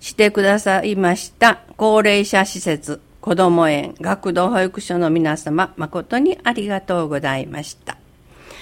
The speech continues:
外-、学童保育に行ったボランティアの方は、教育系を目指しており、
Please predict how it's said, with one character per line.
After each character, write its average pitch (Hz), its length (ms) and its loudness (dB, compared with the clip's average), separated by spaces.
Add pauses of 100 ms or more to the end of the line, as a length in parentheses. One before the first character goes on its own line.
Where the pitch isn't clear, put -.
(400)
外-、 262 340 4 (140)
学 302 340 2
童 302 240 6
保 269 140 6
育 185 260 2
に 160 140 8
行 160 80 0
っ - 20 -20
た 139 220 0
ボ 147 140 0
ラ 165 180 4
ン 147 100 0
テ 139 140 -8
ィ 131 100 0
ア 131 60 -2
の 131 140 -2
方 135 320 -8
は、 190 240 0 (240)
教 214 260 4
育 202 240 -2
系 185 340 0
を 170 60 2
目 165 100 2
指 156 200 -2
し - 100 -14
て 233 180 -4
お 233 100 -2
り、 202 180 -2